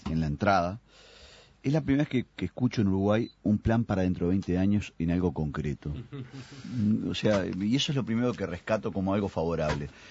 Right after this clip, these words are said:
Speaker 1: En Uruguay nunca se piensa más allá del presupuesto del próximo año. Este, y con suerte la elección interna que viene.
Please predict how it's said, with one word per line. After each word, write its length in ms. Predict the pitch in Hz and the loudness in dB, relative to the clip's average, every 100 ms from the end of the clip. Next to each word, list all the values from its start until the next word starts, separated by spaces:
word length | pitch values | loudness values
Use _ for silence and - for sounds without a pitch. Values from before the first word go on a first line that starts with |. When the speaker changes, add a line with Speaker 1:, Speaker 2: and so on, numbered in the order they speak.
| - | -6
Speaker 1:
En 120 | - 110 | 0 2
Uruguay 260 | 123 147 | 4 2
nunca 240 | 139 147 139 | 0 -2 -4
se 140 | - | -4
piensa 340 | - 120 117 | -2 0 0
más 160 | 104 101 | 0 0
allá 300 | 90 104 104 | -2 0 0
del 340 | 95 98 90 | 0 0 -2
presupuesto 560 | - 85 - - 101 98 | -4 -8 -8 -8 -6 -4
del 80 | 78 | -4
próximo 400 | 95 - 82 78 | -4 -2 -2 0
año. 260 | 71 71 67 - - - - - | 0 -2 -4 -12 -20 -20 -20 -4
Este, 800 | 82 80 - 87 82 76 76 - | -2 -2 -2 0 0 0 -2 -4
y 120 | 95 | 0
con 180 | 98 98 | 0 0
suerte 340 | 113 110 120 | 0 -2 -2
la 60 | 92 | -2
elección 340 | 82 - 92 | -4 -2 -2
interna 360 | 90 92 92 78 | 0 0 0 0
que 80 | |
viene. 340 | 73 71 71 | 0 -2 -2